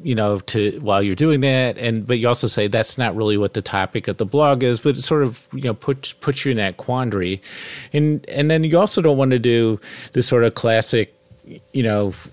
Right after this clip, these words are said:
uh, blogger or Twitter thing where something like nine eleven happens and you go back and, and you were complaining about, you know, you weren't,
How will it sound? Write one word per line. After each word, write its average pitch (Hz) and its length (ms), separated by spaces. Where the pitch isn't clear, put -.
uh, 98 180
blogger 110 800
or 95 240
Twitter 107 320
thing 98 300
where 92 280
something 104 320
like 90 140
nine 101 320
eleven 98 380
happens 90 480
and 98 120
you 95 80
go 92 120
back 90 340
and, 92 300
and 95 180
you 98 160
were 92 160
complaining 101 640
about, 85 460
you 104 140
know, 92 100
you 85 180
weren't, 90 400